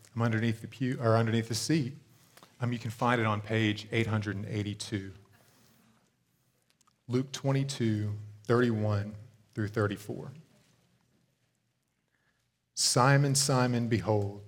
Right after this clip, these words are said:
Satan demanded to have you, that he might sift you like wheat. But I have prayed for you, that your faith may not fail.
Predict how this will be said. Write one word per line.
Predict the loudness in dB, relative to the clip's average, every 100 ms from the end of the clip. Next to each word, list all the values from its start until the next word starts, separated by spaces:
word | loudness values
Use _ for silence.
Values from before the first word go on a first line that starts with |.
| -20 -20 -20 _
Satan | -4 4 4 6 2 2
demanded | 2 4 6 4 4
to | 2
have | 4 2 0
you, | -6 -6
that | -4
he | -2
might | 2 0 0
sift | 2 2 0
you | 0 2
like | 2 0
wheat. | -2 -4 -4 -12 -18 -20 _ _ _ _ 0
But | 4
I | 6
have | 4 0
prayed | 2 4 4
for | 2 -2
you, | -2 -4 -8 -8 -2
that | 0
your | 2
faith | 0 2 2 2 0
may | -2 0
not | 0 -2
fail. | -4 -4 -4